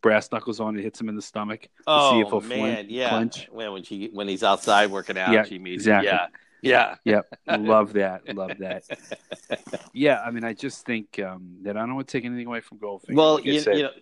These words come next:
Speaker 2: speaking of that, from Russia with Love, honestly, when I very first saw it,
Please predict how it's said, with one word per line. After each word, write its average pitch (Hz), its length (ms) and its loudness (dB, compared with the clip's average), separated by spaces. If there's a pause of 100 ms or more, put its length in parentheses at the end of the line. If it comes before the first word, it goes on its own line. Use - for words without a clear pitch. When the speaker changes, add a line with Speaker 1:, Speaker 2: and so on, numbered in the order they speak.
(100)
Speaker 2:
speaking 170 440 -4
of 98 120 -6
that, 95 280 -4
from 98 120 -14
Russia 101 240 -6
with 98 100 -8
Love, 95 280 -4 (180)
honestly, 113 480 -4
when 95 120 -8
I 87 80 -12
very 90 220 -4
first - 320 -8
saw 80 220 -4
it, 92 100 -6